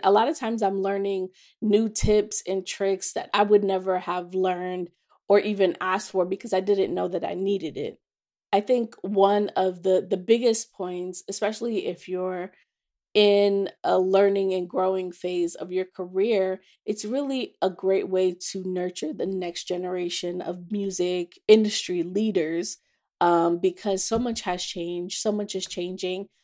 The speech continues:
but you can always take the wisdom and understanding and lessons from those in the business to really take it to heart and really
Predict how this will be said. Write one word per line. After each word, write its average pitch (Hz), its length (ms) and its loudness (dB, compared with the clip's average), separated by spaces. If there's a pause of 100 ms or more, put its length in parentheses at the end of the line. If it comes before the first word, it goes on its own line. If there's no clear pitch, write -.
(140)
but 214 140 0
you 240 80 -4
can 226 260 0
always 196 840 4
take - 260 -8
the 190 100 0
wisdom 180 800 -2 (500)
and 180 160 0
understanding 185 1040 0 (100)
and 180 260 -2
lessons 214 760 0
from 190 320 -6
those 190 580 4 (120)
in 190 320 0
the - 80 -8
business 180 840 -6 (380)
to 208 180 6
really 190 680 6
take 208 260 -2
it 185 140 2
to 170 160 -6
heart 175 500 -6 (340)
and 190 140 -2
really 190 240 2